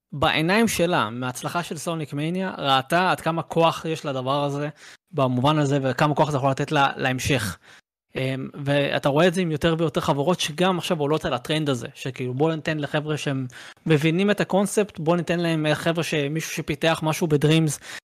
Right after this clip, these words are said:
שהיה ממש משוגע, בוא ניתן לו עבודה, ואתה רואה את זה יותר ויותר קורה, במקום עכשיו, אה, לבוא ולהוריד אותם למטה.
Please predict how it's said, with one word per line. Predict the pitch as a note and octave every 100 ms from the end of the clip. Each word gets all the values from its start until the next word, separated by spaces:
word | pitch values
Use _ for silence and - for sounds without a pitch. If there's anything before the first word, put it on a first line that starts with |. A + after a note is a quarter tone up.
| -
שהיה | D3+ D3+
ממש | E3 D#3
משוגע, | E3+ D3+ D#3+ E3+
בוא | D3+
ניתן | D#3 E3 D#3+
לו | D#3
עבודה, | C#3 D3 D3 E3
ואתה | D3 C3+
רואה | D3+
את | D#3+
זה | D3+
יותר | C3 D3+
ויותר | C#3+ C3 C#3+
קורה, | - E3 G3+
במקום | D3+ E3 D#3+
עכשיו, | - C#3 C#3
אה, | C3 B2+ - - - _ -
לבוא | C3+ D3+ D3+
ולהוריד | D3+ C#3+ C#3 - C3+ C#3+ C#3 D3+
אותם | C#3 B2+
למטה. | B2 A#2+ A2+